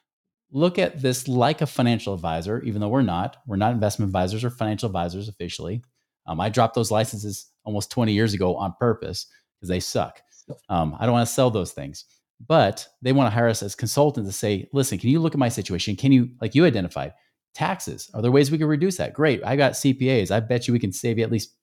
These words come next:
five, ten, twenty grand a year in taxes, if not more. You know, can we do this? You know, can, are there ways we can pay off debt better or do this? How we take your cash and get to work better? And what kind of investments would be best for you, that would work for you? And where are these people that we've vetted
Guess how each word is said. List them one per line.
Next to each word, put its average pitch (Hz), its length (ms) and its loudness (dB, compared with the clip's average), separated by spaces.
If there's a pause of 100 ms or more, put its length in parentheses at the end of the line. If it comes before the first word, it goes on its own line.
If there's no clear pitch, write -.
five, 107 360 2
ten, 101 360 0
twenty 127 300 2
grand 113 300 0
a - 20 -2
year 110 240 2
in 92 80 -2
taxes, 90 320 -6
if 92 100 -4
not 101 280 -4
more. 95 460 -4 (420)
You 87 80 -6
know, 82 180 -2 (180)
can 117 140 2
we 117 80 6
do 127 160 2
this? 131 380 0
You 104 60 -4
know, 110 100 -2
can, 113 160 0
are 110 40 -6
there 113 180 -2
ways 113 200 4
we 120 80 0
can 117 100 -2
pay 131 160 -4
off 123 220 -2
debt 127 240 -4
better 87 200 -6
or 87 60 -6
do 107 120 -6
this? 123 260 -4 (240)
How 131 140 -2
we 143 80 2
take 139 200 -2
your 131 100 -6
cash 135 400 -6
and 101 140 -6
get 120 180 -2
to 113 60 -6
work 127 260 -4
better? 87 200 -4
And 95 160 -4
what 135 180 2
kind 143 160 -2
of 120 60 0
investments 120 380 -4
would 110 100 -4
be 110 80 -4
best 113 420 -4
for 98 120 -6
you, 104 560 0 (260)
that 101 60 -10
would 95 80 -4
work 95 140 -6
for 120 100 -6
you? 123 340 2 (360)
And 110 200 0
where 127 100 6
are 127 60 6
these 117 180 2
people 123 280 -2
that 110 80 -2
we've 110 140 0
vetted 110 500 0